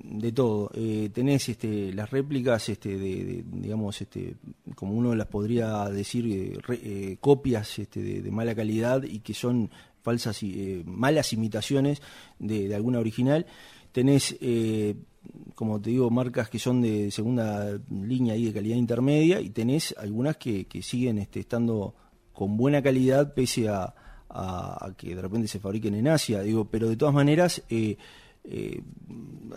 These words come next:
hay una variedad muy grande. Entonces, ¿qué pasa? Eh, hoy día se sigue pudiendo encontrar, este, muy buenas colecciones,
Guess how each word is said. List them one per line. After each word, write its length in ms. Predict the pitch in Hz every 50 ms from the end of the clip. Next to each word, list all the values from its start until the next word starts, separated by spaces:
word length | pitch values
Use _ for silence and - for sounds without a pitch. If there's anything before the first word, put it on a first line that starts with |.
| - - -
hay 340 | - 131 135 151 156 - - -
una 220 | 123 123 123 123
variedad 320 | 117 113 110 113 127 139 147
muy 260 | 135 131 135 131 123
grande. 220 | 120 117 113 110
Entonces, 260 | 110 117 139 131 131
¿qué 120 | - 143 131
pasa? 340 | 131 139 120 - 120 101 -
Eh, 380 | - 113 117 117 117 113 113 110 - -
hoy 160 | - 151 151
día 180 | 156 170 196 190
se 120 | - 147 120
sigue 260 | - - 160 151 147
pudiendo 320 | 139 - 127 131 135 139
encontrar, 480 | 135 120 120 117 117 127 131 120 104 101 85
este, 480 | 110 107 104 - - - 107 101 92 - - - - - - - - - _ _
muy 300 | - - 139 156 180 190
buenas 260 | 180 165 170 170 151 -
colecciones, 680 | - 127 123 120 - - 143 143 147 156 165 - -